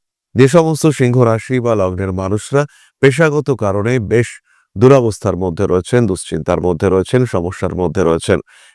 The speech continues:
সেই সমস্ত মানুষদের কিন্তু অনেকটাই সাবধানতা অবলম্বন করতে হবে, অনেকটাই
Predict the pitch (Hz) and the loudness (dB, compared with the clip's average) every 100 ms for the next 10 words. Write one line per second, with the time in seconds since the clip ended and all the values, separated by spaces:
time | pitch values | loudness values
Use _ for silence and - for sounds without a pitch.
0 | - 143 156 151 131 - 98 87 92 90 | -2 2 4 4 2 0 -2 -2 -4 -2
1 | 90 87 92 107 135 - 92 92 - - | -4 -2 -4 0 0 0 -8 -8 -8 0
2 | 113 139 - - 90 76 98 80 80 92 | 0 0 -4 -6 -6 -4 -6 -6 0 0
3 | - 85 80 82 85 82 80 87 - 107 | 0 -4 -4 -4 -4 -6 -4 -6 -2 0
4 | 110 123 120 117 147 | 2 2 0 0 -4